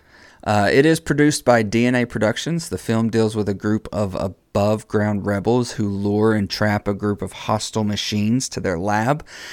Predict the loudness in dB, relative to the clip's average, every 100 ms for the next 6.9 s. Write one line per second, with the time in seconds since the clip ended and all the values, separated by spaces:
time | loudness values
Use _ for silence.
0 | -18 -2 0 4 6 6 2 -2 0 0
1 | 0 0 0 0 -2 -2 0 0 2 0
2 | 0 0 0 0 2 2 2 0 0 0
3 | -4 -4 -6 -6 -4 -4 -2 -2 0 0
4 | 0 -2 -4 0 0 0 -4 -8 -12 -20
5 | -20 -20 -20 -20 -8 -2 -2 -2 -4 -4
6 | -2 2 4 2 0 0 0 0 -4